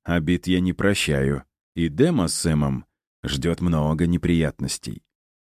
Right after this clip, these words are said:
Получив постоянный приток энергии, дело пошло быстрее. Усилив мышцы и полностью отключив слух, я стал ещё усерднее тереть браслеты. К тому же за ночь восстановился кожный покров.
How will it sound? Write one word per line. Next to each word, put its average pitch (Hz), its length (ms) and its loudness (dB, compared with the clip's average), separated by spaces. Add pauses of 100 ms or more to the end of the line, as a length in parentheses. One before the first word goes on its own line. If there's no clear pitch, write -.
(160)
Получив 104 400 2
постоянный 127 640 0
приток 113 400 -2
энергии, 113 560 0
дело 95 300 2
пошло 90 380 0
быстрее. 80 640 0 (340)
Усилив 95 460 0
мышцы 101 380 -2
и 76 40 -4
полностью 92 520 0
отключив 85 460 0
слух, 110 400 2 (120)
я 92 200 2
стал 95 280 0
ещё 95 260 0
усерднее 95 640 0
тереть 82 320 0
браслеты. 73 680 -2 (420)
К - 80 -20
тому 110 320 0
же 113 140 0
за 123 180 0
ночь 95 220 0
восстановился 92 760 0
кожный 90 360 2
покров. 80 540 -2